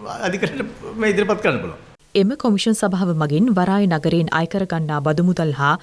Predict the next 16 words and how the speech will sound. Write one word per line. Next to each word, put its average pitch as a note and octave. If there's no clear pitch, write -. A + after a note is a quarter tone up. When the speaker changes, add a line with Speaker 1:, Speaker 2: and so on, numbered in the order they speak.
Speaker 2:
පාලන E3+
කටයුතු D#3+
සිදු E3
කරන D3+
ආකාරයද E3+
රාජ්‍ය F#3+
අමාත්‍යවරයා E3+
මෙහිදී F3
පැහැදිලි G3+
කළා. C#3
Speaker 1:
ඒ G#2
ව්‍යාපෘති C#3
සඳහා C3+
තිබෙන B2+
ඒ B2
සමාගමේ C#3